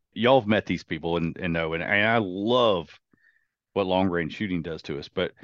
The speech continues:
we just have to realize that those are controlled environments. Like, right, I can take a Ferrari, maybe, no, I can't,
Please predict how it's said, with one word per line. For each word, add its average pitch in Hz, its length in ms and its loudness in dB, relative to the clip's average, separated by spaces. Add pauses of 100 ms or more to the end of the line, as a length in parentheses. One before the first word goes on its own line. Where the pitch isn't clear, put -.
(300)
we 123 120 2
just 139 160 0
have 143 220 4
to 113 80 2
realize 104 600 4
that 85 140 -8
those 123 220 0
are 101 100 -4
controlled 113 760 2
environments. 80 720 -4 (640)
Like, 85 160 -2
right, 110 240 4 (300)
I 143 160 4
can 143 160 2
take 139 240 0
a 101 60 0
Ferrari, 87 680 0 (760)
maybe, 95 240 -4
no, 87 240 0 (200)
I 101 180 2
can't, 67 380 -8